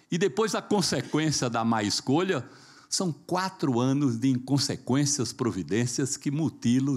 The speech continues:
nossas perspectivas de ter um futuro melhor. Por isso que a gente precisa ir atrás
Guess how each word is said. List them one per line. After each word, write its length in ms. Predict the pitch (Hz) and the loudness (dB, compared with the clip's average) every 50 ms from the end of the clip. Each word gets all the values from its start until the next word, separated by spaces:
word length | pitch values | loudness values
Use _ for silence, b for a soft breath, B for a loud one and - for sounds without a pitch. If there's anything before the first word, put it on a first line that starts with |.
| 107 98 | -2 -2
nossas 440 | 104 113 123 135 131 - 131 120 - | -2 -2 -2 -2 -2 -2 -4 -4 -4
perspectivas 760 | - 117 - - 117 113 - - - - 110 117 113 131 117 | -6 -6 -4 -4 -6 -6 -6 -8 -6 -2 -2 0 0 -2 -2
de 120 | 117 120 | -4 -4
ter 120 | 113 113 120 | -4 -4 -4
um 120 | 117 107 | -4 -4
futuro 420 | - - 113 - - 95 98 95 104 | -4 -6 -8 -6 -6 -6 -4 -4 -4
melhor. 420 | 110 104 78 73 76 76 73 _ _ _ _ _ b b b b b b b b b b b b b b b b b b b b b b b b b b b b _ _ - | -4 -4 -6 -8 -12 -14 -16 _ _ _ _ _ b b b b b b b b b b b b b b b b b b b b b b b b b b b b _ _ -4
Por 140 | - - 208 | -2 0 0
isso 120 | 196 - | 0 0
que 60 | - 135 | 0 -2
a 20 | |
gente 180 | - 127 101 - | 0 -2 -2 -4
precisa 320 | - - 107 95 95 95 | -4 -4 -4 -2 -2 -2
ir 60 | 95 | -2
atrás 600 | 87 85 - 80 80 78 73 - - - - - | -4 -6 -8 -10 -10 -10 -10 -10 -12 -14 -14 -18